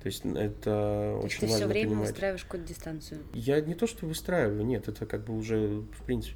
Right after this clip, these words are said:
Speaker 1: по наитию происходит. Надо как бы чётко понимать, кого до какого уровня можно допускать, кому вот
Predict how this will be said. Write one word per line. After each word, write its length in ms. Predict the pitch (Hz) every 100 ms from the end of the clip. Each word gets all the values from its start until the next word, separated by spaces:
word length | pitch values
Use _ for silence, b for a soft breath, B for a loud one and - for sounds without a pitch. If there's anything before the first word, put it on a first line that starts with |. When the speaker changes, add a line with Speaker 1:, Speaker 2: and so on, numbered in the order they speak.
| -
Speaker 1:
по 60 |
наитию 540 | 113 113 110 - - -
происходит. 560 | - 101 - 156 135 -
Надо 260 | 107 120 117
как 200 | - 110
бы 420 | 104 101 101 - 92 87 - - -
чётко 540 | 127 127 - 110 104 107 113 110 -
понимать, 320 | 107 110 107 107 - - - -
кого 240 | 107 113
до 100 | 110
какого 340 | 104 110 - 107
уровня 460 | 117 117 104 104
можно 520 | 113 117 110 107 107 101
допускать, 640 | 107 120 - 151 165 - - - -
кому 380 | 104 104 120
вот 240 | 117 101